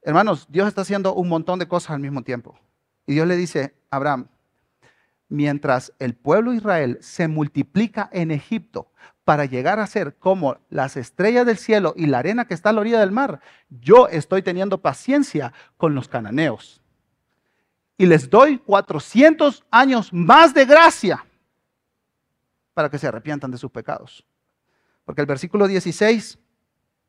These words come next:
dice, "En la cuarta generación ellos regresarán acá después de su esclavitud,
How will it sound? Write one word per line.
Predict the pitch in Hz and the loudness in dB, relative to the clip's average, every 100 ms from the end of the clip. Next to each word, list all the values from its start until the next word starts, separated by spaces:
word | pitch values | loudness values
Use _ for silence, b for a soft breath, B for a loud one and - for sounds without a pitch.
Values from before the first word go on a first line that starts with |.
| _ _ - | _ _ -8
dice, | 160 262 254 127 - _ _ 113 _ _ _ _ _ _ _ | 0 0 0 -8 -10 _ _ -20 _ _ _ _ _ _ _
"En | - 151 | -8 -4
la | 143 | -2
cuarta | 196 220 269 247 | 4 4 4 2
generación | 247 226 214 - 233 208 | 2 0 -2 -2 -2 -2
ellos | - 214 254 | -2 2 2
regresarán | 233 214 196 190 175 226 | 2 0 0 0 0 2
acá | 240 247 | 2 2
después | 220 156 - 214 | 2 0 0 0
de | 262 | 0
su | 294 | -2
esclavitud, | 294 294 277 202 180 | 2 2 2 2 2